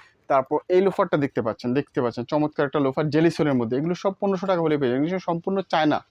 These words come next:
তারপর এই লোফারটা দেখাবো, ওয়াও, সুন্দর একটা লোফার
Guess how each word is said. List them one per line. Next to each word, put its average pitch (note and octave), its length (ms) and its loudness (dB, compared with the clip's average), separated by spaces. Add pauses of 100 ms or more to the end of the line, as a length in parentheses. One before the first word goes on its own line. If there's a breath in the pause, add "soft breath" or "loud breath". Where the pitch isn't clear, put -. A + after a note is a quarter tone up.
(1300 soft breath)
তারপর C3 280 0 (720)
এই G#3 120 6
লোফারটা D#3 400 2
দেখাবো, B2+ 280 0
ওয়াও, A#2+ 320 4 (160)
সুন্দর F#3+ 300 2
একটা D3+ 180 -2
লোফার A#2+ 200 -2